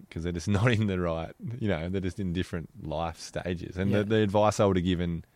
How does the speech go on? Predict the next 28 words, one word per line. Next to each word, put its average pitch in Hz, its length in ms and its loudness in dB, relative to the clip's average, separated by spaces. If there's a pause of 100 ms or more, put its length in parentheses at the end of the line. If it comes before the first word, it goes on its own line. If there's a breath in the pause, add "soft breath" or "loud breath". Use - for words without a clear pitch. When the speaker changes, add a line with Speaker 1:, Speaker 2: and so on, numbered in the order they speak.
(140 soft breath)
Speaker 1:
now 85 400 0
would 87 140 0
have 85 40 0
been 85 180 0
different 82 320 -4
to 82 100 -2
two 87 200 -4
months 80 300 -6
ago, 76 240 -4
and 76 100 -6
then 78 220 -6 (400 soft breath)
it's - 100 -20
different 87 360 -2
in 76 180 -8
six - 320 -12
weeks, 82 360 -4
you 80 60 -6
know, - 80 -10
like, 80 140 -6
it's 80 200 -8
Speaker 2:
So 120 120 -6
what 139 160 0
advice 131 420 -4
would 113 140 -8
you 117 60 -10
give 110 180 -6
yourself? - 560 -10 (100)
Speaker 1:
Now? 85 440 2